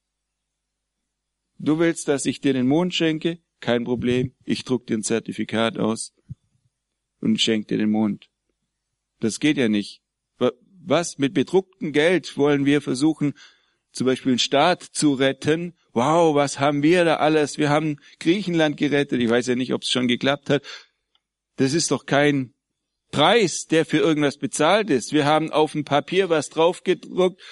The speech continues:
und haben gesagt, ich hab davon mehr wie du, ich kann dir von dem Papier was rübergeben. Das ist doch kein Preis. Genug zu essen und zu trinken.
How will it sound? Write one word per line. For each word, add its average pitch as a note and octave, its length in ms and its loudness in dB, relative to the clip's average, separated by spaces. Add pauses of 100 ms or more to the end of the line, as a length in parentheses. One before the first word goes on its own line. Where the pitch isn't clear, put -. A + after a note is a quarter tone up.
(120)
und D3+ 60 -2
haben D3+ 140 2
gesagt, D3+ 360 0
ich - 240 -8
hab D#3 240 0
davon C#3+ 280 -2
mehr D#3+ 280 2
wie C#3 100 4
du, G#3+ 280 2
ich F3+ 140 0
kann F3+ 240 0
dir F3 80 0
von D#3+ 200 -4
dem E3 140 0
Papier E3 380 0
was D#3 240 0
rübergeben. D3+ 640 2 (200)
Das D3+ 180 0
ist E3 160 -2
doch C#3+ 100 -2
kein B2 320 0
Preis. F3+ 600 -2 (1700)
Genug D3 420 2
zu - 160 -4
essen C#3 360 0
und C3 180 0
zu C3 160 -4
trinken. D3+ 600 -4